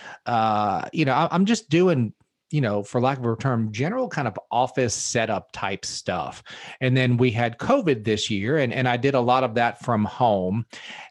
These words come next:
and, um, was really interested kind of in, for your feedback on, like, does staring at a computer, does being hunched over, like, how should we set up our desks and,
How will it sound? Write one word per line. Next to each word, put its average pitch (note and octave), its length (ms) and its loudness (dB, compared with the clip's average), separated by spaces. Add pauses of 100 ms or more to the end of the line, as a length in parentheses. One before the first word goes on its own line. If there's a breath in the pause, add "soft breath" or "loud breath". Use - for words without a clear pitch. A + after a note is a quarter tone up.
(120)
and, C#3 420 2
um, C#3+ 320 0
was D3+ 180 2
really C4+ 280 2
interested D#3+ 520 -2
kind C#3 300 -2
of A#2 200 0
in, A#2+ 240 -6 (120)
for C3 160 -2
your C3 280 -2
feedback A2+ 760 -6
on, A2 320 -6 (320 loud breath)
like, C3 260 -4 (1000)
does C3+ 260 -2
staring G3+ 580 -2
at E3+ 80 2
a D3+ 60 -2
computer, A2 680 -2
does A2 260 -4
being E3 260 0
hunched D3 400 -4
over, G#2+ 340 -2
like, A#2+ 220 -2
how B3 240 -2
should B3 260 -4
we D#3+ 120 2
set B2+ 320 0
up B2 160 0
our G#2+ 120 4
desks G#2 800 -2
and, A2+ 280 -2